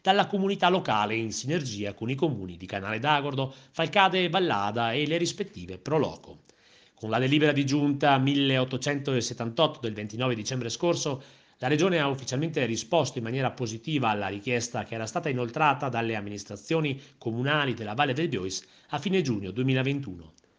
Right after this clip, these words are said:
L'Ecomuseo della Valle del Biois è dunque un ecomuseo del Veneto ed è stato inserito nell'apposito albo di Palazzo Balbi. Si tratta di un riconoscimento molto ambito, sottolinea la direttrice dell'Ecomuseo della Valle del Biois,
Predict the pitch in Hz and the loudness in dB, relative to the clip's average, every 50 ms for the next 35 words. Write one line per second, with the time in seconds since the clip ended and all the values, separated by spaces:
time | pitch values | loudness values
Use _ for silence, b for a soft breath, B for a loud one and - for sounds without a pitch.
0 | b b b b b b b b - 123 123 123 - 135 131 135 127 117 147 156 | b b b b b b b b -2 0 0 2 2 2 2 4 4 6 6 6
1 | 165 175 180 175 131 123 110 107 117 117 120 123 131 139 175 190 196 175 - 170 | 6 4 4 2 2 2 2 2 2 2 0 0 0 2 4 4 4 4 2 0
2 | 170 175 202 208 190 202 202 190 175 170 180 180 180 190 185 196 180 151 147 135 | 0 0 -2 -2 -2 0 0 0 2 0 0 0 0 0 0 0 0 0 0 0
3 | 135 135 135 127 139 160 160 135 113 104 98 92 104 107 - 113 107 107 110 104 | 0 0 0 0 0 0 -2 -2 -2 -4 -4 -6 -8 -8 -6 -4 -4 -4 -4 -4
4 | - 151 151 151 147 139 135 135 - 185 190 202 202 202 196 151 113 110 107 - | -6 -6 -4 -2 -2 -2 -2 -2 -2 -2 -2 -2 -2 -2 -4 -2 -2 -4 -4 -2
5 | - 175 156 143 160 160 190 165 123 110 113 117 131 135 139 147 175 151 120 101 | 0 0 0 0 -2 -2 0 0 0 0 -2 -4 -4 -4 -2 0 0 -2 -2 -4
6 | - - 156 139 107 78 - 80 80 85 - - b b b b b b b b | -4 -4 -2 -2 -2 -2 -6 -10 -18 -20 -20 -20 b b b b b b b b
7 | b b - - 131 131 170 165 160 165 160 - 196 175 135 123 117 110 113 113 | b b -10 -10 -4 2 6 6 6 6 6 2 2 2 4 2 2 0 -2 -2
8 | 117 107 104 - - 131 135 139 135 143 131 123 127 127 123 - - 127 127 131 | -4 -4 -4 -4 -2 -2 -2 0 0 -2 0 0 0 0 -2 -2 -2 -4 -2 0
9 | 139 175 170 156 - 151 120 120 123 131 123 127 147 151 143 135 123 113 107 104 | 0 0 0 0 -2 -2 -2 -2 -2 -4 -2 -2 -2 -2 0 0 0 -2 -2 -4
10 | 104 104 104 - 143 160 160 135 135 117 110 110 117 113 - 113 113 117 113 143 | -6 -6 -6 -4 -4 -4 -4 -2 -4 -4 -4 -6 -6 -6 -6 -6 -6 -4 -2 -2
11 | 143 143 131 120 117 120 127 127 120 123 127 131 156 160 156 151 147 B | -2 0 0 0 0 0 -2 -2 -2 -2 -2 -2 0 0 0 -2 -4 B